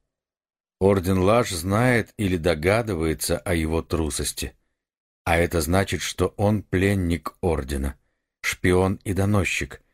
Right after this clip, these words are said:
И никакая гордость, никакое благородство не спасут Солля, когда колени его подогнутся от страха,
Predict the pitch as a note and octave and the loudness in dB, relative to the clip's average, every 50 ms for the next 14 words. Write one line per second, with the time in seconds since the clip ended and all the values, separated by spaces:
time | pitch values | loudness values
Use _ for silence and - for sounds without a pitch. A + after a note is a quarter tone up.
0 | _ _ _ _ _ _ _ - - A#2+ A2+ A2 - - G#2 - - A#2+ A#2+ A#2 | _ _ _ _ _ _ _ 0 4 4 4 6 4 2 0 0 2 2 4 4
1 | A2 G2 E2 D#2+ G#2 A#2+ C3 A#2+ E2 D#2 D2 - - - - _ _ _ - F#2+ | 2 0 -2 -2 0 2 2 0 -2 -4 -6 -6 -8 -12 -18 _ _ _ -2 0
2 | G2+ F#2+ - G2+ - - G#2 G#2+ G#2+ F#2+ D#2 F#2+ G2+ D#2+ F2+ F2 F2 A2 B2+ B2+ | 0 2 2 2 2 4 4 4 4 2 2 0 0 2 2 2 2 2 2 0
3 | - - - E2 E2+ F2 - - - - - - F#2+ F2+ - - - - C3+ C#3+ | -2 -6 -4 -2 -2 -2 -2 -2 -4 -4 -2 0 -2 -2 0 0 0 2 4 4
4 | C3+ A2 F#2 F2 D#2 - _ _ _ _ _ _ _ - G#2 E2+ D#2+ G2+ F#2+ - | 4 4 2 2 -2 -4 _ _ _ _ _ _ _ -4 -4 0 0 -2 -2 0
5 | - F#2 F2 F#2 F#2+ F#2+ F#2 F#2 F2+ F2 F2 F#2 E2+ - F#2+ D#2+ F2 F2 D#2 F#2 | -2 0 2 2 2 2 2 2 0 0 0 -2 -2 -2 -2 0 0 0 0 0
6 | G2 F#2 - - G#2+ - - - F#2+ - - - - G#2 A2 B2 A#2+ - - D#2+ | -2 0 0 -2 -4 -4 -6 -10 -6 -4 -4 -4 -2 0 0 2 0 0 -2 -6
7 | D2 | -8